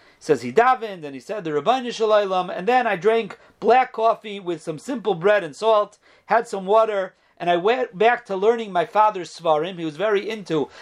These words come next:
his father told him this, "Learn my Svarim on my yard site," and he told his children, "Make sure you constantly be learning my Svarim on my yard site." So he says, "I learned my father's Svarim,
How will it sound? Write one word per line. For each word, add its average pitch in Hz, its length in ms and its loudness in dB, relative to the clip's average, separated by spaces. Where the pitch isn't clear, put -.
his - 140 -6
father 220 340 2
told 190 300 0
him 185 100 -4
this, 175 200 -2
"Learn 208 260 2
my 196 140 0
Svarim 196 340 -2
on 196 100 -6
my 185 80 0
yard 175 280 0
site," 160 300 2
and 170 120 -6
he 180 80 -2
told 175 240 2
his 139 160 -10
children, 220 460 0
"Make 196 180 -2
sure 190 180 0
you 160 200 0
constantly 208 500 -2
be 175 120 -2
learning 202 380 0
my 208 220 2
Svarim 190 500 0
on 160 160 -4
my 175 140 4
yard 151 320 2
site." 196 320 0
So - 140 -2
he 170 100 4
says, 247 320 2
"I 175 80 2
learned 214 300 2
my 190 120 -4
father's 190 460 -2
Svarim, 233 420 0